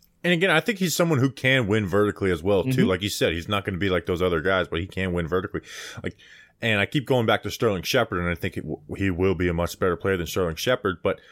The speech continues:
Speaker 1: Shepard, like, was a, a lot of what you were describing before with him, with, like, the trust stuff. And it, when the Giants were, had Jason Garrett as their offensive coordinator, Daniel Jones and Sterling Shepard's connection hid a lot of the flaws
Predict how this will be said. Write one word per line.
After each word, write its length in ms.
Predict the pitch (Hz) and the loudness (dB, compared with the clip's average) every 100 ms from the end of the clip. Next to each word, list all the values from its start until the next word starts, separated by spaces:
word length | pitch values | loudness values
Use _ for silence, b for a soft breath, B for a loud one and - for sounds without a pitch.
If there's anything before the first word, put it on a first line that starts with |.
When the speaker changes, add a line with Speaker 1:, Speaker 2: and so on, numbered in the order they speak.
| b | b
Speaker 1:
Shepard, 420 | - 196 208 202 151 | -4 0 2 4 4
like, 160 | 139 | 2
was 180 | 127 120 | 2 4
a, 120 | 120 - | 2 2
a 80 | - | 0
lot 260 | 117 151 | 4 4
of 80 | 135 | 4
what 160 | 120 117 | 2 2
you 120 | 113 | 2
were 100 | 113 | 2
describing 580 | 95 - 101 107 107 90 | 0 -4 0 2 2 -2
before 400 | 90 - 135 139 | -4 0 2 2
with 220 | 98 - | 0 0
him, 200 | 95 95 | -2 0
with, 240 | 90 87 - | 0 -2 -2
like, 180 | 82 - | -4 -4
the 80 | - | -4
trust 340 | - 160 - | 0 0 -2
stuff. 320 | - 90 - B B B B | 0 0 0 B B B B
And 320 | 131 123 120 117 | 0 2 2 0
it, 160 | 131 | 0
when 220 | 131 120 - - | 2 0 -4 -12
the 200 | 101 104 | -2 -2
Giants 360 | 104 117 135 120 | 2 2 2 2
were, 240 | 110 101 | 2 2
had 180 | 107 104 | 0 0
Jason 300 | 113 127 104 | 0 0 0
Garrett 240 | 104 123 | 2 2
as 60 | 107 | 2
their 100 | 98 | 2
offensive 340 | 98 107 - | 2 0 -8
coordinator, 540 | - 135 151 110 107 B B B - | -2 0 2 2 0 B B B 0
Daniel 320 | 143 202 202 | 4 6 4
Jones 340 | 131 151 175 135 | 4 2 2 0
and 100 | 117 | 0
Sterling 360 | 151 151 131 | 2 2 2
Shepard's 440 | - 131 135 147 - | 2 0 2 -2 -2
connection 600 | 107 95 113 - 175 170 b b | -2 -2 -2 -2 -4 -4 b b
hid 380 | b - 233 240 | b 2 2 4
a 80 | 127 | 2
lot 300 | 127 135 147 | 4 4 4
of 140 | 123 | 2
the 80 | 110 | 0
flaws 520 | - 139 147 131 120 | 0 2 4 2 0